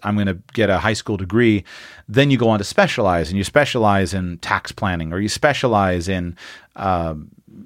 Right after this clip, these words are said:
you know, financial planning, or you specialize in physics. In that case, once you get into the specialty,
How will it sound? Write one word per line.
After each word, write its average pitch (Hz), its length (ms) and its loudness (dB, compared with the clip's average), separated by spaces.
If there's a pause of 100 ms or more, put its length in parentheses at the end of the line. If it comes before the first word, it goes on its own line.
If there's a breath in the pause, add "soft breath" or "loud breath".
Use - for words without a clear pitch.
you 113 100 -4
know, 90 140 -6
financial 107 460 0
planning, 92 360 -2
or 101 40 -4
you 107 80 -2
specialize 113 640 0
in 95 80 -4
physics. - 500 -4
In 113 120 -4
that 147 180 2
case, 92 340 -2
once 131 220 -2
you 127 80 -4
get 120 100 2
into 104 160 -2
the 98 80 -10
specialty, 107 640 -2